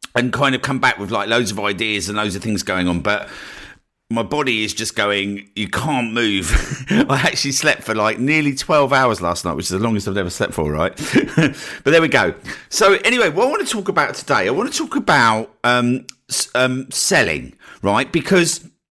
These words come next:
this is something that a lot of people, and, and, and a lot of people think that selling is trying to persuade somebody, right, of how, you know, or to buy something, which is,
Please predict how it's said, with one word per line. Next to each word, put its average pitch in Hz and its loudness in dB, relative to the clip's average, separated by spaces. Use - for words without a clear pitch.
this 180 2
is 190 0
something 139 -2
that 123 0
a 127 2
lot 143 2
of 151 -2
people, 117 0
and, 156 2
and, 170 -2
and 180 2
a 180 4
lot 233 4
of 254 -2
people 170 -2
think 156 0
that - -2
selling 147 2
is 127 0
trying 135 0
to 123 0
persuade 147 0
somebody, 80 -2
right, 82 -2
of 120 2
how, 131 0
you 147 2
know, 117 2
or 143 0
to 143 -4
buy 165 2
something, 92 -2
which 117 0
is, - -2